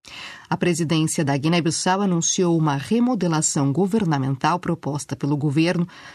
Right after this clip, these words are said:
que exon-, exonera vários membros do governo e secretários de Estado,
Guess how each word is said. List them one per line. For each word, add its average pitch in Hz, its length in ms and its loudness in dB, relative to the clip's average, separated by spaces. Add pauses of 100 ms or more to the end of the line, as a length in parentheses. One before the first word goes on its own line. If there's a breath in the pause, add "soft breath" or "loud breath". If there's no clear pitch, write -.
(140 loud breath)
que 269 100 0
exon-, 233 300 2 (100)
exonera 190 640 2
vários 156 380 0
membros 156 400 0
do 175 100 0
governo 165 500 2
e 160 60 2
secretários 143 600 -4
de 147 80 0
Estado, 143 480 0